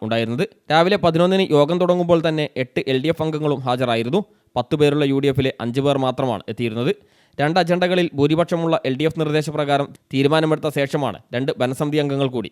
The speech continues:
എത്തിയത്. എന്നിട്ടും യു ഡി എഫിന് ഭൂരിപക്ഷമായില്ല. തുടർന്നുള്ള എല്ലാ അജണ്ടയും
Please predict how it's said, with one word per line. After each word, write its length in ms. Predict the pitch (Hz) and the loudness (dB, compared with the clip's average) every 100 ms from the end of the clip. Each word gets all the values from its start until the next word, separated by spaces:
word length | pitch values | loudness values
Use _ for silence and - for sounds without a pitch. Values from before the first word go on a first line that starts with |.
| - | -10
എത്തിയത്. 320 | - 120 156 - _ _ _ | -6 -2 -2 -4 _ _ _
എന്നിട്ടും 380 | 110 123 135 139 | -4 -2 0 -2
യു 120 | 123 127 | -2 0
ഡി 120 | 139 | 0
എഫിന് 140 | 135 135 | 0 -4
ഭൂരിപക്ഷമായില്ല. 720 | 117 120 135 127 107 104 110 170 _ _ _ - | -2 0 0 -2 -4 -4 -2 -4 _ _ _ -6
തുടർന്നുള്ള 380 | 127 131 143 139 - | -2 2 2 0 0
എല്ലാ 260 | 120 139 - | 2 2 2
അജണ്ടയും 480 | 131 139 139 117 | 0 0 0 0